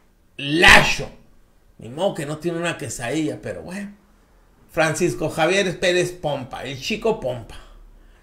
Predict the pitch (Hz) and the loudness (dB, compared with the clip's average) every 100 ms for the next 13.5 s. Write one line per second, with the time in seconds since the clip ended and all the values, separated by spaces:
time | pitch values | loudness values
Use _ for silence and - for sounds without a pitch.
0 | _ _ - 170 185 175 156 147 170 180 | _ _ -6 -4 -2 -4 -2 2 2 2
1 | 160 170 170 143 165 131 127 131 120 - | 0 0 0 0 0 -2 -2 -4 -4 -6
2 | 120 131 156 151 156 147 156 170 175 147 | -8 -4 -2 0 -2 -2 -2 -2 -4 -4
3 | 123 135 147 156 160 127 - 123 120 117 | -6 -6 -4 -2 -2 -2 -4 -8 -8 -10
4 | 113 120 113 143 156 160 - - - 143 | -12 -14 -12 -10 -6 -8 -8 -14 -8 -8
5 | - 147 135 - _ _ _ _ 104 98 | -6 -6 -8 -10 _ _ _ _ -16 -14
6 | - 127 107 98 - _ _ _ _ _ | -12 -10 -10 -12 -20 _ _ _ _ _
7 | _ _ _ - 110 - 113 - 190 208 | _ _ _ -18 -16 -14 -14 -6 -4 -4
8 | 208 202 240 277 247 127 - _ 262 294 | -6 -4 -4 -4 -8 -14 -20 _ -20 -14
9 | 247 - - - _ _ _ _ 143 202 | -12 -12 -16 -20 _ _ _ _ -2 -2
10 | 226 208 - _ _ _ _ _ _ _ | -2 -8 -16 _ _ _ _ _ _ _
11 | _ _ _ _ _ _ _ 151 156 156 | _ _ _ _ _ _ _ -2 0 0
12 | 185 196 190 185 190 180 143 104 101 98 | 0 2 2 2 0 0 -2 -8 -10 -16
13 | - - - - | -14 -12 -12 -10